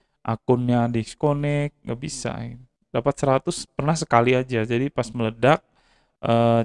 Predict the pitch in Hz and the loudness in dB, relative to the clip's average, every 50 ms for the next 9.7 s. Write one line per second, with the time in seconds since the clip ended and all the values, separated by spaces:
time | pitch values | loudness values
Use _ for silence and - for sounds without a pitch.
0 | - - 123 117 - 123 120 123 117 - 123 117 - 120 117 110 113 110 113 120 | 2 2 2 2 2 0 -2 -2 -2 0 0 0 2 0 0 0 0 -2 0 0
1 | 139 170 180 170 175 - _ - 113 - - 120 - 123 120 120 120 120 117 - | 0 -2 -2 -4 -6 -8 _ -6 -4 -4 -4 -4 -2 -2 -2 -2 -2 -4 -2 0
2 | 117 110 117 - - 117 110 - - 165 165 - - - - - _ _ _ _ | 0 0 0 0 0 -2 -2 0 -2 -2 -2 -4 -6 -10 -14 -18 _ _ _ _
3 | _ _ _ _ - 127 127 127 123 - - 147 156 160 160 156 151 143 127 123 | _ _ _ _ -2 0 0 0 -2 -2 0 0 0 0 0 -2 0 0 0 0
4 | 117 - - 131 127 127 127 127 123 - - 135 135 131 127 131 127 123 123 123 | 0 0 0 2 2 4 2 2 0 -2 -4 -4 -2 2 2 4 4 4 2 0
5 | - - 175 175 _ _ - - - 135 131 139 143 135 127 120 - - 202 - | 0 -2 -6 -8 _ _ -12 -6 0 2 4 4 6 6 4 2 2 0 0 0
6 | 170 160 165 - 156 139 - 139 127 117 113 113 139 165 117 135 131 117 127 117 | 0 0 0 0 0 2 2 0 0 2 4 4 4 4 4 2 0 0 0 0
7 | 117 117 127 127 127 123 123 120 - 120 120 117 120 120 - _ _ _ _ _ | 0 0 -2 -4 -4 -4 -4 -6 -6 -6 -6 -6 -8 -10 -14 _ _ _ _ _
8 | _ _ _ _ _ _ _ _ _ _ _ _ - 120 117 110 113 113 113 110 | _ _ _ _ _ _ _ _ _ _ _ _ -4 -2 -2 0 0 0 -2 -2
9 | 113 117 117 113 - 117 110 110 110 113 110 107 - - | -2 -2 -4 -4 -2 -2 0 0 0 -2 -4 -4 -6 -6